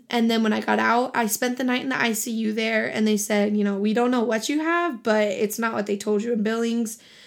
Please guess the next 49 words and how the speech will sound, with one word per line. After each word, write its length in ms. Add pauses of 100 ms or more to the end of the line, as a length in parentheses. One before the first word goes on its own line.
(300)
You 420
can 180
either 200
go 140
to 100
Denver 640
or 60
to 80
Salt 260
Lake 200
City," 420
'cause 220
those 180
are 80
the, 320 (240)
um, 320
closest 400
hospitals 520
that 180
could 120
handle 360
me, 200
I 80
guess. 420 (440)
So 160
we 80
chose 220
to 60
go 80
to 60
Salt 240
Lake 220
because 260
I 60
have 100
a 20
lot 120
of 80
friends 260
there 140
from 200
speech 340
and 80
debate. 500 (720)
So 180
they 100
flew 280
me 140
there. 640